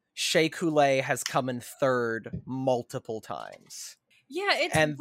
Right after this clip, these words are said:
Speaker 1: that's
Speaker 2: weird.
Speaker 1: upsetting 'cause Shea is so incredible and so talented and has, uh, genuinely, I think, the best runways so far this season, even though they've
Speaker 2: Mm-hmm.
Speaker 1: all been so good. And just to watch her, spoiler alert, at the moment be in last place is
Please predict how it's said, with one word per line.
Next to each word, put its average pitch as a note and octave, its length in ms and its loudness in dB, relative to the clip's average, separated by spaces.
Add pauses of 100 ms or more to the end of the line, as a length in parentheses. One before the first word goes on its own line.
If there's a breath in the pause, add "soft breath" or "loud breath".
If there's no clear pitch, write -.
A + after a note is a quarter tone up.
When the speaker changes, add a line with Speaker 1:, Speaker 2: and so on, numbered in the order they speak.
(140)
Speaker 1:
that's E3 380 6
Speaker 2:
weird. - 20 2
Speaker 1:
upsetting C3+ 540 0
'cause - 320 -8
Shea D3+ 320 0
is C#3+ 160 -2
so C3+ 420 0
incredible C#3 400 0
and C3+ 140 -4
so B2+ 180 -2
talented B2 400 -2
and B2 160 -4
has, A#2+ 180 -2 (160)
uh, D3 120 -2
genuinely, C#3+ 520 0
I B2 60 0
think, B2+ 200 -8
the B2+ 80 -6
best B2 260 -2
runways A#2+ 360 -4
so A2+ 160 -6
far E2+ 200 -6
this F#2 180 -12
season, - 400 -14 (300 soft breath)
even D3+ 180 -2
though C#3 80 6
they've B2+ 100 2
Speaker 2:
Mm-hmm. G#2 100 0
Speaker 1:
all B2+ 180 2
been A#2 160 -4
so A2+ 260 -2
good. A2 340 -2 (300 soft breath)
And C#3 100 -4
just D3 180 -4
to D3+ 80 -2
watch C#3+ 320 4
her, C3 300 -2
spoiler C#3+ 380 2
alert, C3 220 -2
at B2+ 140 -4
the C3+ 80 0
moment C3+ 420 -2
be B2+ 140 -2
in B2+ 120 -2
last B2 640 -2
place C#3+ 680 -2
is D#3 180 -2